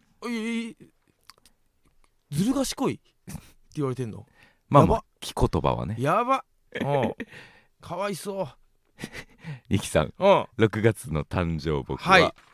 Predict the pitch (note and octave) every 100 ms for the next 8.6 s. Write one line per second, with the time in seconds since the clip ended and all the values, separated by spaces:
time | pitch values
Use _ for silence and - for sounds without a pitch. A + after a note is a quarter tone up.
0 | _ - C2+ B1+ A#1+ - - - _ _
1 | - - - - _ _ _ - F4+ E3+
2 | _ _ _ _ - G2 G2+ G2+ F2+ E2+
3 | D#2+ - F#2 E2 D#2 - - - - E4+
4 | F4 D#4 C#4+ B3+ G#3 F#3+ F#3 B2+ - -
5 | F#2 D#2 E2+ E4+ D#4+ C4+ A3+ G3+ A#2 -
6 | _ - - D#2 C#2+ - - A#2 E2+ -
7 | - A#3+ C#4+ B3 A#3+ - D#4 D4 C#3 -
8 | - - D3 A#2+ E2+